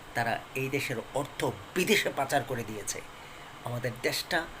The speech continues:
তারা ভালোই বাসে নাই। এই জন্য বলি, রাজনীতিবিদদের নাগরিকত্ব ক্যান্সেল করে দিলে আমরা মনে হয় যে অনেকটা এগিয়ে যেতে পারবো।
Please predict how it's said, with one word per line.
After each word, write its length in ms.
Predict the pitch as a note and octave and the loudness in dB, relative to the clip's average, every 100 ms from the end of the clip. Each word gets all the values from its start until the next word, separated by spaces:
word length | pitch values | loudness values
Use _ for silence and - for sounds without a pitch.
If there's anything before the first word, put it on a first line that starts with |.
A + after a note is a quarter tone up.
| - - - - - | -12 -12 -14 -14 0
তারা 180 | B2 A#2 - | 4 4 6
ভালোই 340 | C#3+ C#3+ C#3+ | 8 8 8
বাসে 280 | A2 A2+ A#2+ | 6 0 -2
নাই। 140 | G2 - - - - - | -4 -8 -12 -12 -12 2
এই 140 | F3 F#3+ | 4 10
জন্য 300 | F#3+ E3+ D#3+ | 10 12 10
বলি, 300 | C#3 D#3 D3 | 10 8 8
রাজনীতিবিদদের 840 | B2+ A#2+ C#3+ C3+ C3 B2+ A#2+ D#3 - - - - - - - | 6 4 2 2 0 0 2 0 0 -12 -12 -12 -12 -12 6
নাগরিকত্ব 640 | C#3+ C3+ D3 C#3+ D3+ - C#3+ | 6 8 6 6 2 0 2
ক্যান্সেল 360 | D3+ C3+ F3+ | 2 4 2
করে 220 | D3+ D#3+ C#3+ | 4 4 6
দিলে 260 | D#3 D3 - - - - - - | 8 8 6 -4 -12 -14 -6 0
আমরা 280 | C3+ C#3+ | 2 4
মনে 240 | B2+ C#3 E3 | 4 4 4
হয় 280 | C#3+ B2 G#2 - - - - | 4 2 0 -8 -14 -12 -10
যে 320 | C3 C3+ A#2 A#2 - - | -2 0 0 -4 -4 8
অনেকটা 520 | F3+ G#3+ - D3 A2+ - | 8 8 6 6 6 2
এগিয়ে 300 | C#3+ D3 C#3+ | 4 6 6
যেতে 240 | C3+ B2+ | 4 2
পারবো। 340 | A#2 G#2+ G#2 | -2 -4 -4